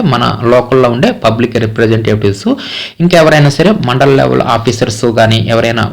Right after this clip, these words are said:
వచ్చి ఉన్నట్లయితే ఇక్కడ మనం ఆఫీసర్స్ అని చెప్పి సెలెక్ట్ చేస్తాము. వీరన్నమాట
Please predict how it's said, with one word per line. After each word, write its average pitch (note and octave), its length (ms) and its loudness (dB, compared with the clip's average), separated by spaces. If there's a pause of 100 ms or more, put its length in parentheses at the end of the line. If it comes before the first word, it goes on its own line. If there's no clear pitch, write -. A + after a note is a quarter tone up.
వచ్చి G#2+ 240 0
ఉన్నట్లయితే A#2 440 0 (280)
ఇక్కడ B2 200 -4
మనం G#2+ 200 0
ఆఫీసర్స్ A#2 460 -2
అని A2+ 120 -2
చెప్పి A2+ 160 -2 (100)
సెలెక్ట్ - 260 2
చేస్తాము. F#2 420 0 (640)
వీరన్నమాట D#3 460 2